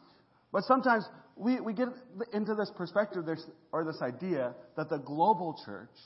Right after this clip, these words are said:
is competing with the local church for resources, for leaders, for attention, for emphasis.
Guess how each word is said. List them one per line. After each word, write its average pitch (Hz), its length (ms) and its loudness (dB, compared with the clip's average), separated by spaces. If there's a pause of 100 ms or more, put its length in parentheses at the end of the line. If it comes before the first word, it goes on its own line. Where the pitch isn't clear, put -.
(800)
is 175 200 -2
competing 196 520 -2
with 190 140 -2
the 185 80 2
local 175 560 0
church 120 300 -10 (640)
for 165 140 6
resources, 190 880 2
for 131 120 -2
leaders, 190 800 2
for 131 260 0 (240)
attention, 175 920 -6 (420)
for - 160 -4
emphasis. 165 760 -6